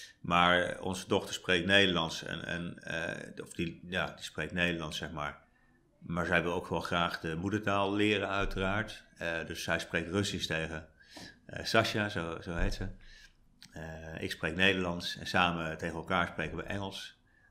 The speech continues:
Ehm, ik moet zeggen op zich dat het goed gaat, alleen ik versta niet altijd wat ze dus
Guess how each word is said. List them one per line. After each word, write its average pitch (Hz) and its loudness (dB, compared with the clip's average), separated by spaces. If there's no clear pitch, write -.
Ehm, 82 -8
ik 92 0
moet 113 4
zeggen 117 10
op - 0
zich 127 8
dat 104 6
het - -6
goed 127 4
gaat, 123 6
alleen 104 8
ik 107 4
versta 110 8
niet 113 6
altijd 113 6
wat 107 2
ze 107 -2
dus 104 -2